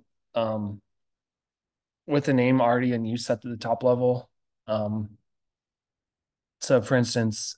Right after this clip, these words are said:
uh, inst, uh, slash data. Um,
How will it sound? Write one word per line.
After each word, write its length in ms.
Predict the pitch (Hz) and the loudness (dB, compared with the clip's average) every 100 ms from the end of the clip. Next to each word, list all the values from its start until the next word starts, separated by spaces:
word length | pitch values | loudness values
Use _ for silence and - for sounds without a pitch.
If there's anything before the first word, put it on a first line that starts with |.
| - | -6
uh, 320 | 110 98 98 - _ _ _ _ _ _ _ 139 | -6 -6 -8 -16 _ _ _ _ _ _ _ -2
inst, 600 | 123 104 - - - - _ - | 0 0 -6 -6 -8 -8 _ -4
uh, 180 | 117 104 | -4 -2
slash 440 | - 113 110 - - | -2 -2 -2 -4 -4
data. 440 | 113 113 113 - _ _ _ _ _ _ _ _ _ _ _ _ _ _ _ - | -2 0 0 -4 _ _ _ _ _ _ _ _ _ _ _ _ _ _ _ -6
Um, 500 | 120 110 107 107 | -2 0 -2 -4